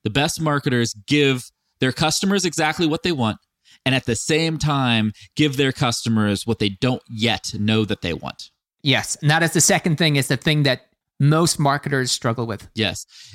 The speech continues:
Speaker 1: And what, what do I mean by that second thing? Giving customers they don't yet know what they want. For lack of a better word, that means, like, being freaking cool, having taste,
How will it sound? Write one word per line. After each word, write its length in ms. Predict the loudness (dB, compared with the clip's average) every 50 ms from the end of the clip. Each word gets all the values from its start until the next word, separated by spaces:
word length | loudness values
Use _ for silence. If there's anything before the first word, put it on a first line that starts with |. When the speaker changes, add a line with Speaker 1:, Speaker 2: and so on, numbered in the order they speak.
| -20 _ _ _ _ -6
Speaker 1:
And 160 | -6 -4 -2
what, 140 | -2 -2 -2 -2
what 80 | -2 -2
do 80 | -2
I 80 | -2 -2
mean 280 | -2 -2 -2 -2 0 0
by 120 | 0 -2
that 180 | -2 -2 -2 -2
second 220 | -4 -2 -2 -2
thing? 180 | -4 -4 -6 -4 -4
Giving 240 | -4 -2 -2 -4 -2
customers 380 | -2 -4 -4 -2 -4 -2 0
they 100 | 0 -2
don't 260 | 0 0 -2 -2 0
yet 160 | -2 -4 -2 0
know 100 | -2 0
what 80 | 0
they 80 | 0 0
want. 220 | 0 -2 -4 -4 -8 _ _ _ _ _ _ _ _ _ _
For 80 | -6 -4
lack 300 | -2 0 -2 -2 -2 -4
of 40 | -4
a 60 | -2
better 180 | 0 0 0 2
word, 200 | 0 0 0 -2
that 100 | -2 0
means, 220 | 0 0 0 0
like, 180 | 0 0 -2 -4 _ _ _ _ _ _
being 180 | 2 4 4 2 0 -2 -2
freaking 280 | 0 0 2 0 0
cool, 480 | 0 0 2 4 4 4 4 2 0 -4 -8 _ _
having 340 | 0 0 2 2 0 0 2
taste, 440 | 2 4 4 4 4 2 0 -2